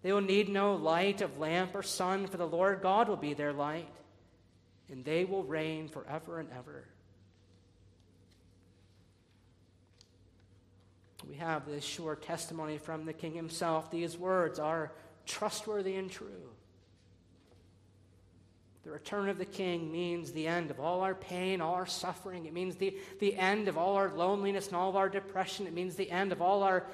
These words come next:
sin and all our shame. Do we long for that day, that glorious day of the return of the King?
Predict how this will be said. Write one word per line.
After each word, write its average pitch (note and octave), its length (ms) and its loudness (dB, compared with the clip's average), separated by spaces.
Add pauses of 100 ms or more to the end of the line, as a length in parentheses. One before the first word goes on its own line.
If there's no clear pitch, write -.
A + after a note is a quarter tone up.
(160)
sin - 480 4
and F#3+ 100 6
all F#3+ 140 6
our A3 120 4
shame. F#3+ 640 -2 (3750)
Do - 60 -16
we D3 100 -12
long E3 300 -2
for E3+ 140 -10
that D3+ 240 -6
day, B2+ 260 -10 (280)
that C#3+ 360 -8
glorious F#3+ 640 0
day D#3+ 260 -2
of C#3+ 160 -6
the C3+ 80 -10
return D#3+ 380 -8
of D3+ 60 -10
the D3 60 -10
King? B2 360 -16